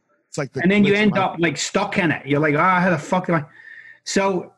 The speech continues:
Speaker 2: and all that's why I say, like, alter the behavior, because your brain will, if you authentically shift gears and you do something, your brain will turn its attention to it. And now, if whatever you're turning your attention to, like push-ups or sit-ups or something, right?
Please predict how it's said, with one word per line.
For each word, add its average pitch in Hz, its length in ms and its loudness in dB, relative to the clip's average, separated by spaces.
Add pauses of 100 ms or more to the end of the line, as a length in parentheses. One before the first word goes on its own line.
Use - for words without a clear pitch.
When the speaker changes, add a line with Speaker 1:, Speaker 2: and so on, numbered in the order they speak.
(200)
Speaker 2:
and 220 160 0
all 254 200 2
that's 254 240 0
why 254 160 2
I 190 40 2
say, 202 240 2
like, 175 180 -2
alter 196 340 2
the 175 100 2
behavior, 160 460 2
because 147 460 -2 (560)
your 160 220 2
brain 185 640 2
will, 170 420 2
if - 160 -6
you 233 120 4
authentically 214 500 0
shift 185 340 -2
gears 170 280 2
and 131 100 0
you 147 80 2
do 139 220 0
something, 185 600 -2 (460)
your 196 160 0
brain 220 380 2
will 208 100 0
turn 185 240 -2
its - 140 -10
attention 202 500 -2
to 185 220 -4
it. - 80 -12 (800)
And 165 80 4
now, 175 180 2
if 160 260 -6
whatever 233 380 2
you're 214 200 2
turning 208 300 2
your 143 120 2
attention 202 540 2
to, 156 160 0
like 120 220 -4
push-ups 151 460 -2
or 120 80 -4
sit-ups 147 420 -4
or 151 60 -2
something, 147 400 -6
right? 147 340 -8